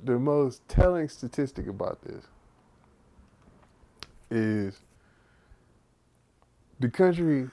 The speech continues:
has already crossed, or major parts of the country have already crossed the majority minority threshold,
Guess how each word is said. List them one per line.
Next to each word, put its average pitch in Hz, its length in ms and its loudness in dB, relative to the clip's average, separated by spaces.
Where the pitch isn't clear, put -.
has 120 160 0
already 127 580 4
crossed, - 680 0
or 113 420 4
major 139 300 4
parts 123 260 0
of 117 80 -2
the 101 60 -4
country 104 260 0
have 98 100 -2
already 104 300 2
crossed 92 520 -2
the 95 480 -2
majority 101 500 -2
minority 95 520 -4
threshold, - 500 -10